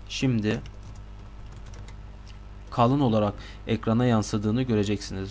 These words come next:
Gördünüz. Üç yüz yapsaydık da normalden daha ince görecektik. Evet, gördüğünüz gibi. Font kullanmanız, Google font kullanmanız sizin için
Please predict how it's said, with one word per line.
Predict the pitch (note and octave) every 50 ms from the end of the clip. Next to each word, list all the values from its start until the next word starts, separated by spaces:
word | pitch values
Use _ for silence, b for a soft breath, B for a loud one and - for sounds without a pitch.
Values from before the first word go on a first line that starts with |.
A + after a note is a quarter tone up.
| - -
Gördünüz. | - D3 B2+ G#2+ F#2 F#2+ - - - - - - - - - - B B B B B B B -
Üç | E3+ F3 F3 -
yüz | C#3 A#2 A2
yapsaydık | A2+ G#2+ G#2 - - G#2+ G#2 G#2 G2+ - -
da | C#3+ D#3+
normalden | D#3 C3+ A#2+ A#2+ A#2 A#2 A2+ A2 G#2 G#2 B2 C3+ C#3+ C3+
daha | A#2+ A2 A#2 C3 -
ince | - A2 A2 G#2+ A2 B2 B2+
görecektik. | A#2 A2+ G#2 G#2 G#2 G2 A2+ A2+ - - - - - - - - - - - - - - - - - - - - - - - - - - - - - - - - - - - - - - - - - - - - - - - - - - - -
Evet, | A#2+ A#2 G#2+ G2 F#2+ - -
gördüğünüz | B2+ A#2+ A#2+ A2+ A2 A2 G#2+ G#2 F#2+ -
gibi. | - D#2+ - - - - - - - - - B B B B B B B B B B B - - -
Font | - - D#3+ F3 F3 - -
kullanmanız, | E3 D#3 D3 D3+ C#3+ C#3+ C#3 C3+ C3+ C3 B2
Google | A#2+ D3 D3 C#3 C#3 D3 C#3+ C3 G2+
font | - - - D3 C#3+ C#3 -
kullanmanız | C#3 C3 C3 B2+ B2+ B2+ B2+ B2+ B2+ A#2+
sizin | - - B2+ A#2+ A#2+ B2+ B2+
için | B2 A#2+ - - B2 B2 -